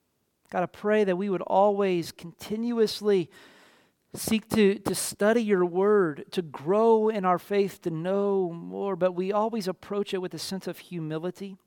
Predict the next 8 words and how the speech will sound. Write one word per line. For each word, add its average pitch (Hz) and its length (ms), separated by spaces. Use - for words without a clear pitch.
being 202 300
open 190 360
to 175 200
accept - 760
correction 165 720
from, 156 400
from 160 200
others. 185 600